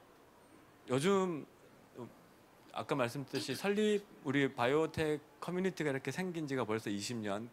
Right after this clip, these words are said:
또 좀 더 멀리 보면 삼십 년이 되었는데 정말 과거보다는 엄청나게 많은 발전을 했습니다. 물론 지금 이 순간에도 못마땅하고 답답한 게 되게 많이 있지만 저희가 조금은, 어,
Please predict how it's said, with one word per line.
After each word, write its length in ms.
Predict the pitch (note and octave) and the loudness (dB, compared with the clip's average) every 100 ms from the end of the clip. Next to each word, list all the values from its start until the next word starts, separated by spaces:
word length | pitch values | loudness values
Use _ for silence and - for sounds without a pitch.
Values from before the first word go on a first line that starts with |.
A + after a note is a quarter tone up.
| - | -16
또 120 | - | -10
좀 180 | C#3 F3 | -4 0
더 100 | E3 | 0
멀리 240 | A#2 A#2+ B2+ | 2 2 2
보면 160 | A#2+ | -4
삼십 280 | A2+ E3 F3 | -6 -8 -6
년이 120 | D3+ | -6
되었는데 540 | A#2 G#2+ F2 E2+ B2 D#3+ - - - - | -6 -6 -8 -6 -6 -6 -10 -18 -18 -14
정말 240 | - C3 D3+ | -6 -2 0
과거보다는 500 | A#2 A#2+ E3 F3 B2+ | 0 0 0 0 -2
엄청나게 480 | G2+ D#3+ E3+ E3+ D3 | -2 -4 -2 -2 -4
많은 300 | - A#2+ B2 | -4 -4 -4
발전을 360 | A#2+ A#2+ C#3 | -6 -6 -6
했습니다. 540 | B2+ C3 A#2+ F#2 F2+ E2 - - - - | -8 -10 -12 -8 -8 -8 -12 -20 -20 -6
물론 260 | C3+ D#3+ | -2 -2
지금 500 | C#3+ - E3 G#3+ A3 | 0 0 2 2 0
이 60 | A3 | -2
순간에도 760 | G3 B3 G#3+ F3+ D#3 E3 F#3+ G3 - - - | -2 2 2 2 0 0 0 -4 -12 -20 -8
못마땅하고 880 | G2+ C3 E3+ F3+ F3+ E3+ D#3 E3 E3+ | -2 0 2 0 0 -2 -2 0 0
답답한 440 | - - D#3+ D#3 D3+ | -2 -4 -2 -2 -4
게 80 | |
되게 240 | C3 F#2+ C3 | -6 -4 -4
많이 260 | A2 E2 G#2 | -2 -4 -6
있지만 440 | - F#2+ G#2+ B2+ - - - - | -8 -8 -6 -6 -10 -18 -18 -8
저희가 180 | C3 | -6
조금은, 600 | C3 D3+ D#3+ G3+ F3 F3+ G#3+ - - - | -4 -2 0 0 2 0 -4 -14 -20 -18
어, 300 | - G2 F2+ | -8 -2 -2